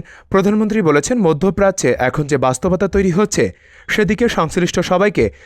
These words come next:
নজর রাখতে হবে। মন্ত্রিসভার সকল সদস্য ও সংশ্লিষ্ট মন্ত্রণালয়কে বলেছেন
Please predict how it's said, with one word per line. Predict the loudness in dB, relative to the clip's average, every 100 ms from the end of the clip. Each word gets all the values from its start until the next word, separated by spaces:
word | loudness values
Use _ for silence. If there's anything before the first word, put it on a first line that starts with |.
| -10 -4
নজর | 0 0 0
রাখতে | 0 -2
হবে। | 0 0 -2 -6 _ _ _
মন্ত্রিসভার | 0 0 2 0 2 2
সকল | 2 0 0
সদস্য | 0 0 0 0 0 0 2
ও | 0
সংশ্লিষ্ট | 2 -2 0 -2 0
মন্ত্রণালয়কে | 0 0 0 0 0 0 0
বলেছেন | 0 0 -2